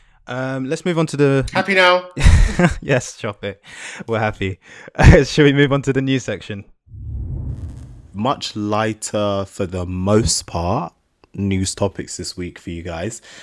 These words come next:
Speaker 3: But, um, yeah, we'll get into some good news first of all on this side of the pond, um, for people who love award shows. Um, so we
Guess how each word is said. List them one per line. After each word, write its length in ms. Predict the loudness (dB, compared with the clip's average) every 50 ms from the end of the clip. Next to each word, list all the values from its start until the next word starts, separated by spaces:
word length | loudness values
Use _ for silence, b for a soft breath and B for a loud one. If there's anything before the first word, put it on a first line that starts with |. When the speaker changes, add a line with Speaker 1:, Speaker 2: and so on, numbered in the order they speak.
| B B B B
Speaker 3:
But, 220 | -6 -6 -4 -4 -4
um, 560 | -6 -6 -6 -6 -6 -10 -12 -12 -14 -16 -18 _ _ _ _ -20 -20 _ -14
yeah, 300 | -10 -8 -8 -8 -10 -12 -16 -14
we'll 120 | -14 -12
get 200 | -6 -6 -8 -6
into 180 | -6 -8 -8 -6
some 200 | -6 -6 -8 -8
good 200 | -8 -8 -8 -8
news 200 | -10 -8 -8 -8
first 300 | -8 -8 -8 -8 -10 -12
of 100 | -10 -10
all 180 | -8 -8 -8 -10
on 200 | -10 -12 -10 -10
this 160 | -10 -10 -10
side 300 | -10 -8 -6 -8 -8 -8
of 80 | -10 -14
the 80 | -16
pond, 640 | -18 -18 -14 -12 -10 -10 -10 -10 -10 -12 -12 -14 -18 -16 -16
um, 240 | -16 -14 -16 -18
for 100 | -20 -20
people 320 | -20 -16 -16 -16 -14 -14 -14
who 100 | -12 -10
love 240 | -8 -8 -8 -6 -6
award 320 | -8 -6 -4 -6 -6 -4
shows. 400 | -6 -6 -4 -2 -2 -2 -4 -6 B B B B B B B B B
Um, 340 | -10 -8 -8 -6 -8 -8 -12 -12
so 240 | -12 -10 -8 -8 -8
we 600 | -8 -6 -6 -6 -4 -4 -4 -4 -6 -6 -8 -10